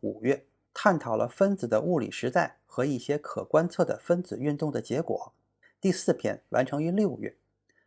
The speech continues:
爱因斯坦在这篇论文中提出了狭义相对论。后来的第五篇论文是对六月狭义相对论论文的补充，在一九零五年九月发表。在那篇论文中，他提出了名震世界的智能方程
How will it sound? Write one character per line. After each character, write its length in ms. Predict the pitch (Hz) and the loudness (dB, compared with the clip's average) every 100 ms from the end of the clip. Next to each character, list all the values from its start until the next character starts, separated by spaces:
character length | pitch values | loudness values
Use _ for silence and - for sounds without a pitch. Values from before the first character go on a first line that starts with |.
| - | 4
爱 120 | 185 | 6
因 160 | 196 190 | 6 4
斯 160 | 208 | 0
坦 260 | 185 104 101 | 2 0 0
在 120 | 156 | -2
这 180 | 160 208 | 2 2
篇 180 | 151 147 | 2 4
论 160 | 151 | 4
文 160 | 110 110 | 4 0
中 200 | 127 131 - | -2 -4 -4
提 120 | 120 | -4
出 160 | 117 143 | -2 0
了 120 | 113 | -2
狭 320 | - 113 117 | -2 -4 -2
义 160 | 160 117 | -4 -2
相 180 | 165 | -2
对 160 | 165 143 | 0 0
论。 220 | 156 147 _ _ _ _ _ - - | 0 -2 _ _ _ _ _ -20 0
后 220 | - 190 | 10 12
来 100 | 156 | 12
的 100 | 175 | 8
第 220 | 165 208 | 6 2
五 220 | 156 101 | 2 -2
篇 200 | - 170 | -2 0
论 200 | 180 143 | 4 2
文 200 | 107 104 - - - | 2 -4 -4 -18 -6
是 160 | - | -2
对 160 | 147 147 | 2 4
六 300 | 170 208 139 | 4 4 4
月 120 | 113 | 2
狭 240 | - 117 | 0 -2
义 120 | 151 135 | -2 -2
相 200 | - 180 | 0 2
对 140 | 160 | 2
论 240 | 131 147 | 2 0
论 180 | 156 165 | 2 2
文 140 | 131 165 | 2 0
的 80 | |
补 220 | 165 - - | -2 -4 -4
充， 260 | - 175 - _ _ _ | 0 0 -2 _ _ _
在 160 | 156 147 | 8 8
一 160 | 190 | 4
九 180 | 185 113 | 0 0
零 180 | 120 156 | 0 0
五 140 | 147 | 0
年 160 | 120 160 | 0 -4
九 240 | - - 139 | -4 -6 0
月 140 | 170 | 0
发 200 | - 107 | 2 -2
表。 180 | - - _ _ _ _ _ | -2 -6 _ _ _ _ _
在 140 | - 196 | 4 8
那 160 | 226 | 8
篇 120 | 220 151 | 8 8
论 160 | 151 | 8
文 160 | 127 123 | 6 4
中， 220 | 139 143 - - | 2 0 -6 0
他 140 | 156 | 0
提 160 | - 113 | 2 -2
出 160 | 139 | 0
了 120 | 131 | 0
名 240 | 110 110 127 | 0 -2 0
震 220 | 175 139 | 0 0
世 220 | - 165 | 0 -2
界 160 | 135 156 | 2 2
的 240 | 107 - | 2 -2
智 220 | - 175 117 | 0 2 2
能 160 | 113 | 0
方 200 | 123 156 | 0 0
程 280 | - 104 127 | 0 -4 -6